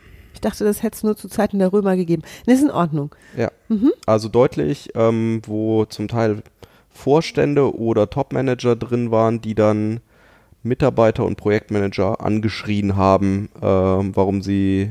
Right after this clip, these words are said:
Speaker 2: äh, sich da nicht richtig drum kümmern, warum das nicht richtig funktioniert.
Speaker 1: War das so verabredet?
Speaker 2: Ähm, definiere verabredet.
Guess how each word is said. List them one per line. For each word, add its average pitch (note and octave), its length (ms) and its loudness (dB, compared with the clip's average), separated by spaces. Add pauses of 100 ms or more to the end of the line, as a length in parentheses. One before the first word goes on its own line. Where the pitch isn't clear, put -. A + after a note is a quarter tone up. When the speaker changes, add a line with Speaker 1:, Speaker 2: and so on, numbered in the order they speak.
(400)
Speaker 2:
äh, G2 220 2
sich G2+ 160 -6
da - 100 -2
nicht G2 160 -4
richtig G2 220 -8
drum G2 160 -6
kümmern, G2+ 240 -2
warum F#2 180 -2
das - 140 -10
nicht F2+ 160 -8
richtig - 200 -12
funktioniert. - 520 -8 (720)
Speaker 1:
War G3+ 140 2
das A3 100 0
so A3 80 0
verabredet? C#4 680 0 (1000)
Speaker 2:
Ähm, A#2 880 2 (1900)
definiere B2+ 600 -2
verabredet. C#3+ 720 -2